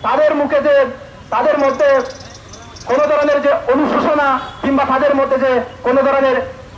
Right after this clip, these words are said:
অপরাধবোধ আমরা তাদের চেহারার মধ্যে আমরা দেখিনি, বরং আমরা দেখেছি তাদের মুখ, তাদের মুখে একটা যে, আহ, খোলামেলা একটা হাসির যে চিত্র, সেটাই আমরা দেখতে পাই। আমরা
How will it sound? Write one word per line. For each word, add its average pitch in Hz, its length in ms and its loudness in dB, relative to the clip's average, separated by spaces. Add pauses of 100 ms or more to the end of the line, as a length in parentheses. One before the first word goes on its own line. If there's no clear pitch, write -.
অপরাধবোধ 285 720 0 (220)
আমরা 240 420 0 (180)
তাদের 269 420 2
চেহারার 285 380 0
মধ্যে 269 240 0
আমরা 254 180 0
দেখিনি, 240 320 0
বরং 262 260 0
আমরা 262 220 0
দেখেছি 262 440 -2 (320)
তাদের 277 300 2
মুখ, 269 200 0 (420)
তাদের 277 300 0
মুখে 277 200 0
একটা 254 420 0 (840)
যে, 494 260 2 (1080)
আহ, 220 160 0 (120)
খোলামেলা 285 400 0
একটা 262 380 0 (200)
হাসির 294 340 0
যে 285 120 2
চিত্র, 262 440 -2 (160)
সেটাই 277 220 0
আমরা 262 240 2
দেখতে 240 260 0
পাই। 208 260 0 (920)
আমরা 285 420 2